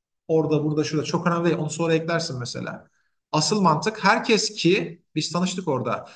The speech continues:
Şuradaki ki bağlacı who mu, which mi sence? İnsan mı, insan dışı mı? İnsan. O zaman buraya bir which, who yazacağım. Özür dilerim. Herkes who,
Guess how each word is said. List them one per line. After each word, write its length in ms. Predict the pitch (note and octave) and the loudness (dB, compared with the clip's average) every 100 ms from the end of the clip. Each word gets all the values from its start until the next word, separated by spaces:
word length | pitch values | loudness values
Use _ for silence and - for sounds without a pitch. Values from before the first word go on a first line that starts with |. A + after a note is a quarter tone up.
| _ | _
Şuradaki 420 | - C4 D#4 A#3+ | -6 -4 -2 -2
ki 260 | - B3 A#3 | -2 -2 2
bağlacı 680 | G3+ E3+ E3 E3 D3 - - _ - | 4 4 2 0 -2 -4 -18 _ -2
who 200 | A3+ C4 | 0 2
mu, 420 | B3 A#3+ A#3+ - - | 2 0 -2 -10 0
which 240 | F#3 F#3 | 0 2
mi 60 | E3 | -4
sence? 560 | - C3 B2 A2+ F#2 - _ _ _ _ _ _ _ _ _ _ _ _ _ - | -4 -6 -6 -8 -10 -16 _ _ _ _ _ _ _ _ _ _ _ _ _ 2
İnsan 600 | F3 F3 F3+ A3+ B3+ C4+ | 4 4 4 4 4 6
mı, 340 | C4+ C#4 C#4 | 6 6 4
insan 420 | A3 G3 - A3 G3 | 0 0 2 2 2
dışı 220 | F3 E3 | 0 0
mı? 280 | F#3+ A#3+ - _ _ | 0 -2 -6 _ _
İnsan. 480 | F#3+ F#3 - A3 C4 | 0 0 0 0 0
O 60 | A#3 | 2
zaman 200 | A#3+ A#3+ | 2 4
buraya 200 | A#3+ A3+ | 2 2
bir 120 | A#3 | 0
which, 240 | B3+ - | -2 -4
who 280 | - A#3 C4 | -4 4 6
yazacağım. 440 | A#3+ F#3 F#3 G#3 A#3 | 8 6 4 0 0
Özür 240 | E3+ F3 | -2 0
dilerim. 300 | D3+ D#3 G#3 - _ _ _ | 0 0 -2 -8 _ _ _
Herkes 520 | - B3+ D4+ - C#4 C4 | 2 4 4 0 0 0
who, 560 | - B3 A#3+ A#3 A#3 | -2 2 4 2 -2